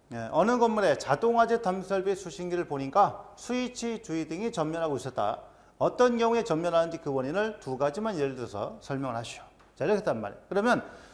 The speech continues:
우리가 수신기를 갖다 보면, 어, 정상적일 때는 이제 깜빡깜빡하고 있으면 안 돼요. 자, 깜빡깜빡하고 있다는 얘기는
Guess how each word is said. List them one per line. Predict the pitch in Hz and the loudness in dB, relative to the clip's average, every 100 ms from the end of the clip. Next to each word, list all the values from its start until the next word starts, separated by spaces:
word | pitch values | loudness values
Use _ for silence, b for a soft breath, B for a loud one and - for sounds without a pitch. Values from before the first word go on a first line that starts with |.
| B | B
우리가 | 147 220 175 131 131 95 B B B | 2 6 8 8 6 2 B B B
수신기를 | - 220 233 233 226 | -8 -4 -2 2 2
갖다 | 220 208 | 4 2
보면, | 147 143 151 175 101 - - - - _ - | 2 2 6 4 2 -8 -20 -20 -20 _ -10
어, | 120 120 120 | -4 -2 -4
정상적일 | - 156 220 240 233 233 214 | 0 2 6 4 4 2 2
때는 | 196 185 185 | 2 2 2
이제 | 160 | 0
깜빡깜빡하고 | 147 196 214 226 220 196 196 - 214 202 | 0 -2 0 0 2 0 0 -2 -2 -2
있으면 | 185 151 | -2 -4
안 | 120 | -2
돼요. | 123 107 90 - _ _ | -2 -4 -6 -16 _ _
자, | 131 117 - - | -2 -2 -4 -2
깜빡깜빡하고 | 226 233 240 233 226 220 220 202 | 2 4 4 4 2 2 2 2
있다는 | 202 185 175 | 2 2 2
얘기는 | 165 214 247 | 4 4 2